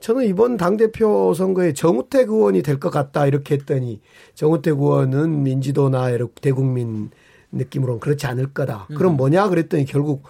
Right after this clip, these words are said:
Speaker 1: 오세훈 대 김태호 두 사람이 붙어서 김태호 의원이 이길 거다 이렇게 표현을 하대요.
Speaker 2: 네.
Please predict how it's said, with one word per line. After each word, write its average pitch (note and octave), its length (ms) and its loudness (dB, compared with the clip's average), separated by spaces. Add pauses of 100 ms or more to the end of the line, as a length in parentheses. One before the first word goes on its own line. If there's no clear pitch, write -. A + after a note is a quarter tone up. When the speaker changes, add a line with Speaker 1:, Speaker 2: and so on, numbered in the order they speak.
(320)
Speaker 1:
오세훈 A3 460 4
대 G#3 160 4
김태호 E3 800 2 (320)
두 E3+ 140 -4
사람이 F3+ 320 4
붙어서 C#3+ 360 -2
김태호 D3+ 460 0
의원이 C3+ 460 2
이길 D3+ 200 -2
거다 C#3 280 2
이렇게 D#3+ 240 0
표현을 C3+ 340 -2
하대요. A2+ 400 -6
Speaker 2:
네. D3+ 220 -8